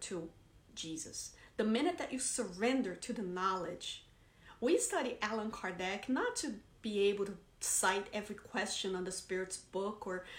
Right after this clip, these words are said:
to know all of the works and what order one came after the other. That's a beautiful thing to know. It's beautiful to know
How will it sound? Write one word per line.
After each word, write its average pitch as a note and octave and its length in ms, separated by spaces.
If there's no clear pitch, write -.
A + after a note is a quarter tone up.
to A#3 100
know G#3 580
all G#3+ 480
of G3 140
the G3 80
works G3 680
and G3 240
what G#3 260
order G#3 360
one G3 300
came G#3 420
after G3 320
the G3 180
other. G3 240
That's D#4+ 220
a E4 60
beautiful C4 500
thing C#4 220
to B3+ 100
know. B3+ 400
It's - 140
beautiful B3 480
to - 180
know F#3 240